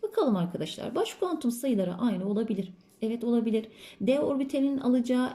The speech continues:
en küçük baş kuantum sayısı kaçtı? Üçtü, değil mi? Peki P orbitali de üç kat sayısını alabilir mi? Evet, alabilir.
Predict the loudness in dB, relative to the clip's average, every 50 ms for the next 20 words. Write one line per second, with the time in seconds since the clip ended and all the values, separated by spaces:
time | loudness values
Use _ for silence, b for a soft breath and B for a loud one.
0 | -2 2 2 4 4 2 0 -4 -8 -8 -6 -2 -2 -2 -2 -2 -2 0 2 2
1 | 2 2 -2 -2 -2 -4 -4 -4 -4 -8 -6 -4 -4 -4 -4 -6 -8 -8 -8 -8
2 | -4 -4 -4 -4 -4 -8 -8 -8 -8 -8 -4 -4 -2 0 0 -2 -2 -2 B B
3 | B B B B -4 -2 -2 -2 -4 -2 0 0 2 4 2 2 2 2 0 0
4 | 0 0 0 2 0 0 0 0 -4 -4 -2 -6 -6 -6 -4 -4 -4 -4 -4 -6
5 | -8 -8 -4 -2 -2 -2 -2 -2 -4 -2 -2 -2 -2 -4 -6 -6 -4 -4 -2 -2
6 | -2 -4 -4 -4 -2 -2 -2 -2 -2 -2 -2 -2 -4